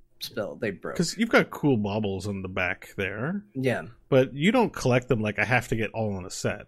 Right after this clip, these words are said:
Speaker 2: Like, you just kinda, you
Speaker 1: Mm-hmm.
Speaker 2: see something, "I like Artanis, I want that thing."
Speaker 1: Right.
Speaker 2: But they release Anduin at some point, you're like, "I pass." You know, you're not
Speaker 1: Yeah.
Speaker 2: like, "I have to have the other one. <laughs> I need them all."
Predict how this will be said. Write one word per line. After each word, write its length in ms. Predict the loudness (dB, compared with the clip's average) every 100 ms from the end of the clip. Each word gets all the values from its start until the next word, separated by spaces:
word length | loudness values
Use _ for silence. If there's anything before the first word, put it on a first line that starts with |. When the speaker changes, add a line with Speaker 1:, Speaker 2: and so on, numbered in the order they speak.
| -10
Speaker 2:
Like, 140 | -4
you 120 | -2
just 180 | 0 4
kinda, 200 | 6 6
you 60 | 4
Speaker 1:
Mm-hmm. 60 | 0
Speaker 2:
see 180 | 2 4
something, 400 | 6 4 2 0
"I 60 | 4
like 160 | 4
Artanis, 540 | 4 0 0 0 -2 -6
I 60 | -6
want 200 | -6 -4
that 180 | -8 -10
thing." 260 | -16 -16 -20 -20 -20 -20 -14
Speaker 1:
Right. 220 | -8 -8 -10 -14
Speaker 2:
But 400 | -12 -2 0 4
they 140 | 6 8
release 580 | 8 6 6 4 -2 -8 -16 -14 -12 -10 -6
Anduin 640 | -2 0 0 -2 -4 -8 -10
at 100 | -6
some 160 | -6 -4
point, 220 | -6 -4
you're 100 | -4
like, 200 | -6 -8 -12
"I 80 | -10
pass." 440 | -10 -12 -12 -16 -18 -10
You 140 | -4
know, 80 | 0
you're 120 | 0
not 100 | 2
Speaker 1:
Yeah. 120 | 0
Speaker 2:
like, 140 | -2 -2
"I 80 | 4
have 200 | 6 6
to 80 | 6
have 260 | 6 6
the 120 | 6 6
other 240 | 10 8
one. 240 | 8 6 6
<laughs> 40 |
I 140 | 6
need 220 | 8 6 6
them 140 | 8
all." 380 | 10 8 4 0